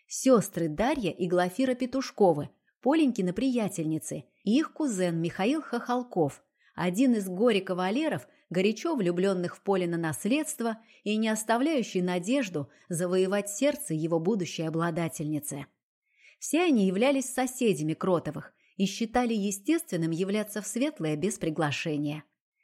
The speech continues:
Лично я обрадовалась им как родным, ибо сия шумная компания перетянула на себя всё внимание наших господ. Трио на самом деле было весьма примечательным.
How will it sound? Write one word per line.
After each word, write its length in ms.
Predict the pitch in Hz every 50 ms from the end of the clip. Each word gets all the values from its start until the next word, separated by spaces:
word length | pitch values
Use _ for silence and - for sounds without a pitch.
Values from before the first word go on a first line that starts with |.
| _ _ _ _ _
Лично 380 | 175 175 226 220 - - 240 240
я 300 | 247 240 302 320 269 190
обрадовалась 680 | 160 175 208 269 302 240 208 180 175 165 160 - - -
им 160 | 202 175 165
как 220 | - 214 220 214
родным, 560 | 233 233 240 226 214 226 220 190 156 147 - - _ _ _ _ _ -
ибо 240 | 190 208 196 196 208
сия 320 | 202 - 226 214 226 226
шумная 440 | 220 - - 254 233 208 196 185 185
компания 720 | 185 - 185 185 196 196 262 285 320 302 226 165 151 147 - _ _ _
перетянула 640 | - 208 196 214 208 - 226 226 262 311 294 214 180
на 120 | 170 170
себя 360 | 160 - 190 190 180 220 220
всё 320 | 220 - - - 247 294 302
внимание 580 | 226 175 160 165 165 170 208 240 208 175 160
наших 420 | 156 160 165 180 - - 175 156 156
господ. 600 | 165 165 165 - - - 165 156 143 - - - _ _ _ _ _ _ _ _ _ _ _ _ _ _ _ _ _
Трио 320 | - 226 294 349 349 294 208
на 160 | 175 180 180
самом 380 | - - 247 240 226 226 226 202
деле 280 | 214 302 330 277 196
было 240 | 156 180 240 240 202
весьма 340 | 180 190 185 - 214 226 233
примечательным. 840 | 226 226 226 240 254 240 - 196 151 147 - 156 143 143 147 -